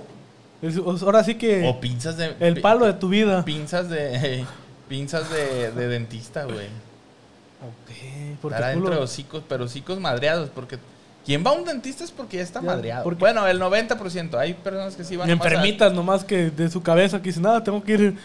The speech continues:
Speaker 1: una, tengo que llevar una buena, este,
Speaker 2: Eh,
Speaker 1: salud
Speaker 2: cada,
Speaker 1: dental".
Speaker 2: cada tercer día ir al
Speaker 1: Sí, no,
Speaker 2: dentista. No,
Speaker 1: man.
Speaker 2: pero la neta,
Speaker 1: Los
Speaker 2: la
Speaker 1: que van es que ya están
Speaker 2: ya
Speaker 1: para la
Speaker 2: están de que ya no
Speaker 1: chingada.
Speaker 2: aguantan el pinche dolor de muelas, güey.
Speaker 1: Yo.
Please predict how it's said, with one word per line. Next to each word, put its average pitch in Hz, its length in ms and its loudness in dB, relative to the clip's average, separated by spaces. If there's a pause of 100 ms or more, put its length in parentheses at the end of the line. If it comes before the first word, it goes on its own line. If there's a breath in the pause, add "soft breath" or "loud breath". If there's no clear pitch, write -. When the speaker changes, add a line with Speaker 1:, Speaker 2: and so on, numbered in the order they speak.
(120 loud breath)
Speaker 1:
una, 185 420 4
tengo 220 160 4
que 220 60 0
llevar 202 180 6
una 202 100 4
buena, 185 460 4
este, 160 160 -4
Speaker 2:
Eh, - 40 0
Speaker 1:
salud 170 280 6
Speaker 2:
cada, 170 360 6
Speaker 1:
dental". 175 180 0 (100)
Speaker 2:
cada 160 240 2
tercer 143 340 -6
día 143 240 -2
ir 143 120 -2
al 151 80 2
Speaker 1:
Sí, 156 40 -2
no, 151 60 0
Speaker 2:
dentista. 139 380 -4
No, 127 100 -2
Speaker 1:
man. 127 120 0
Speaker 2:
pero 127 360 2
la 120 160 -4
neta, 139 500 -2 (260)
Speaker 1:
Los 170 140 0
Speaker 2:
la - 40 -4
Speaker 1:
que 190 80 2
van 254 240 6
es - 80 -8
que 233 100 0
ya 233 80 2
están 247 180 -6
Speaker 2:
ya 254 60 -12
Speaker 1:
para 185 180 4
la 170 200 2
Speaker 2:
están 175 140 0
de 160 100 2
que 160 60 4
ya 170 80 6
no - 20 4
Speaker 1:
chingada. 170 160 2
Speaker 2:
aguantan 165 360 0
el 151 80 -8 (220)
pinche 139 300 -10
dolor 127 280 -2
de 139 80 -6
muelas, 110 400 -4
güey. 123 140 -4
Speaker 1:
Yo. 143 220 0